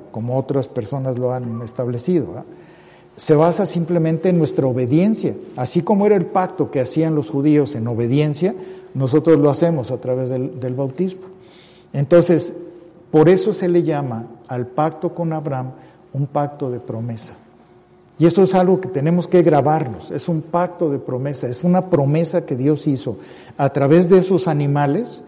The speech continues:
de esa teofanía que la hizo con, con, con Abraham, ¿verdad?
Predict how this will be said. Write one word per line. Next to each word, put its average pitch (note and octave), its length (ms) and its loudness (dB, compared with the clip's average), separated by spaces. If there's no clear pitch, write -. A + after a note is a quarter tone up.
de B2 100 4
esa F3+ 260 2
teofanía D3+ 720 2
que C3+ 100 2
la C3+ 160 4
hizo C#3+ 260 0
con, C3+ 280 -6
con, B2 280 -10
con C3 200 -6
Abraham, D#3 400 -4
¿verdad? A2+ 160 -12